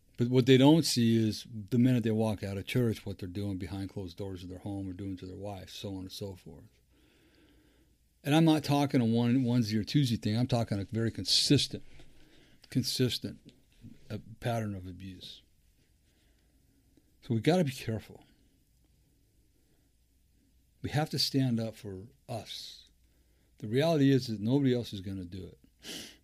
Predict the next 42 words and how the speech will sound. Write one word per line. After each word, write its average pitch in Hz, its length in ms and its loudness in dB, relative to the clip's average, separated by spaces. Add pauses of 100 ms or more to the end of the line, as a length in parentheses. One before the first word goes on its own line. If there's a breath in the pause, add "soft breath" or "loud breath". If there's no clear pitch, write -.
And 104 100 2
that's 135 240 4
why 127 180 4
I 127 80 4
do 113 180 4
what 101 100 -2
I 104 80 -2
do, 165 280 6
because 117 420 -4 (960)
I, 123 140 0
I 120 140 -4
like 120 200 0
to 113 80 -4
ruffle 107 240 -4
feathers, 101 520 -10 (420)
so 113 220 -6
to 104 60 -4
speak, 131 420 -6
because - 380 -6 (680 soft breath)
nobody 165 400 8
else 180 180 6
will 107 60 -4
stand 107 300 -2
up 104 80 -8
for - 100 -14
kids, - 540 -8
teenagers, 117 640 -2 (180)
adults. 107 420 -4
Nobody, 147 340 6
no, 127 180 2
you 123 140 2
know, 113 80 -4 (100)
there's 123 240 0 (160)
countless, 147 580 0 (260)
probably 139 240 0
hundreds 180 280 4
of 117 120 0
thousands 117 440 2
of 101 60 0
men 143 280 8
out 107 200 0
there 120 240 -2